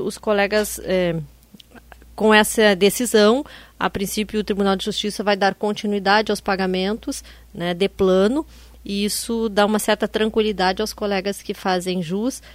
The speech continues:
a essas parcelas que são atrasadas da pai, e,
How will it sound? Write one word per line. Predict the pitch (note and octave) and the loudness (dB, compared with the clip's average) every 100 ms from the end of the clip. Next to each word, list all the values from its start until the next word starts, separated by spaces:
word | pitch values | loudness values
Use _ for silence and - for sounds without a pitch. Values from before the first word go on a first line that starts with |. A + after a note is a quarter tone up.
| - - | -18 -4
a | F#3 | -2
essas | F3+ F3 F3+ | 0 -2 -6
parcelas | - F3 - E3+ E3+ | -6 -6 -2 -2 -4
que | - | -8
são | - F3 | -6 -4
atrasadas | E3 G3 F#3+ G3+ F#3 G#3 G3 | -4 -2 -2 0 0 -2 -4
da | E3 | -6
pai, | - F3+ E3+ A#3+ - - - - - - | -4 -2 -2 -2 -8 -20 -20 -20 -20 -16
e, | G3+ G3+ G3+ G3+ G3+ G3 | -14 -10 -10 -10 -10 -10